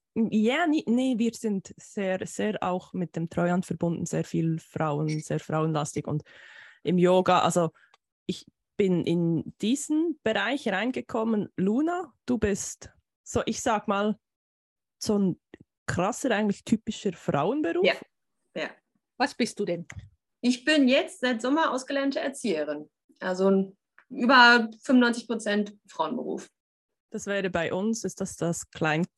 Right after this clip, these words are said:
Speaker 1: ist das
Speaker 3: Äh, nee, das ist
Speaker 1: ist auch
Speaker 3: Kindergärtnerin, Erzieherin.
Speaker 1: Ah, dann haben wir die Karin. Du lebst
Speaker 3: <laughs> Auf
Speaker 1: mit
Speaker 3: dem
Speaker 1: einer Putzfee.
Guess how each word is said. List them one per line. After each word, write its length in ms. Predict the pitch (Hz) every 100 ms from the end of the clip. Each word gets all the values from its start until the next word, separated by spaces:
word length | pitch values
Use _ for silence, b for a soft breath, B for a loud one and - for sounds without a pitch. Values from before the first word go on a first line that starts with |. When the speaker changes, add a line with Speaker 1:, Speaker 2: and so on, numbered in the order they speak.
| -
Speaker 1:
ist 160 | 175
das 240 | 190 - - - -
Speaker 3:
Äh, 140 | 214
nee, 180 | 202 190
das 100 | 277
ist 20 |
Speaker 1:
ist 0 |
auch 40 | -
Speaker 3:
Kindergärtnerin, 840 | 240 311 208 - 285 - 165 175 -
Erzieherin. 600 | 175 - 233 190 170 -
Speaker 1:
Ah, 60 | _
dann 200 | - 196
haben 200 | 214 190
wir 140 | 185 190
die 140 | 151
Karin. 580 | - 160 170 226 277 339 _ -
Du 400 | 202 190 185 - _ _
lebst 800 | 190 202 226 226 - - - - _ _ _ _ _ _ _ _
Speaker 3:
<laughs> 80 | -
Auf 240 | - 202
Speaker 1:
mit 140 | 185 233
Speaker 3:
dem 60 |
Speaker 1:
einer 220 | 180 190
Putzfee. 600 | 180 226 226 - - 269